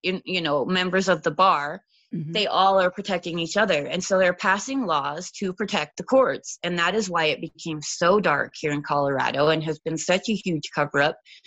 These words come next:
Speaker 1: But I think even every politician at this point knows that it's no longer a cover up. And see, I go directly to, after the politicians. I tell all the people, these politicians have allowed it to get this dark,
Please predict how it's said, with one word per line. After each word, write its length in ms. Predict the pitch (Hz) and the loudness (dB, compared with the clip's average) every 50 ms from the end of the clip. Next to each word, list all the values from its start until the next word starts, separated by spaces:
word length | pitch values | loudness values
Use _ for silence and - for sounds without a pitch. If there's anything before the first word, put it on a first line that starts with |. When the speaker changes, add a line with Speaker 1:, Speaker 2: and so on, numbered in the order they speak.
| - - - _ - | -20 -20 -20 _ -6
Speaker 1:
But 100 | 208 220 | -2 -2
I 60 | 247 | 0
think 240 | 247 285 277 254 - - _ _ | 2 2 2 0 0 -2 _ _
even 260 | - 196 214 202 202 196 | -6 -4 -2 0 0 0
every 280 | 143 175 170 175 165 | 0 -2 -2 -2 -6
politician 580 | 156 - 170 143 147 - - 202 202 - 190 160 | -4 -4 -2 -2 -2 -4 -6 -8 -6 -6 -6 -8
at 140 | 151 143 - | -8 -6 -6
this 160 | 151 147 - | -8 -8 -8
point 280 | _ - 165 151 131 | _ -4 -4 -4 -2
knows 320 | 127 156 156 156 147 147 - | 0 0 2 2 2 0 0
that 200 | - 156 131 - - - - - - _ - | -4 -4 -4 -4 -12 -18 -20 -20 -12 _ 0
it's 220 | 226 269 - - | 2 2 2 2
no 140 | 247 240 220 | 2 2 4
longer 400 | 202 196 196 196 208 214 190 175 | 4 4 4 4 4 4 4 2
a 80 | 170 165 | 2 2
cover 400 | - - 202 220 208 185 165 151 | 2 2 0 0 2 2 2 2
up. 160 | 151 165 - | 2 0 -2
And 140 | - 175 180 | -4 -8 -8
see, 180 | - - 190 175 | -8 -6 -2 0
I 300 | - 156 190 254 277 269 | 2 2 2 2 0 0
go 200 | - 190 170 160 160 | 0 2 2 0 0
directly 560 | - 165 160 160 165 165 - 160 156 151 139 _ - - | -2 -2 0 0 -2 -2 -6 -8 -8 -8 -10 _ -14 -10
to, 240 | 185 175 165 156 - - _ _ _ _ _ _ - - | -6 -4 -4 -4 -6 -8 _ _ _ _ _ _ 0 0
after 280 | 175 165 - - 165 | 0 0 0 -4 -6
the 80 | 151 156 | -6 -6
politicians. 680 | 151 - 165 160 160 - 175 151 - - 127 143 - - | -2 0 -2 -2 -2 -4 -10 -10 -10 -12 -14 -12 -4 -2
I 140 | 175 196 226 | 0 0 0
tell 260 | - - 208 190 170 | -2 -2 0 0 0
all 180 | - - 165 165 | 2 2 2 2
the 80 | 160 160 - | 0 -2 -8
people, 400 | - 175 165 - 165 147 147 147 - - - - _ _ _ - | -8 -8 -2 0 2 0 0 -2 -6 -20 -20 -20 _ _ _ 0
these 180 | 196 220 226 | 2 2 2
politicians 760 | - - 196 170 165 160 165 - 165 170 - 214 214 226 226 - | 2 2 2 4 4 4 4 2 2 2 2 2 0 0 0 0
have 160 | - 180 151 | -2 -2 -2
allowed 480 | 151 131 131 135 139 139 156 190 196 170 | -2 -4 -2 0 2 4 4 4 2 0
it 120 | 147 _ | -4 _
to 80 | - 156 | -10 -10
get 180 | 143 160 143 - - | -8 -8 -8 -8 -8
this 200 | 143 143 - - | -12 -12 -12 -8
dark, 300 | - 139 - - - | -6 -6 -6 -6 -8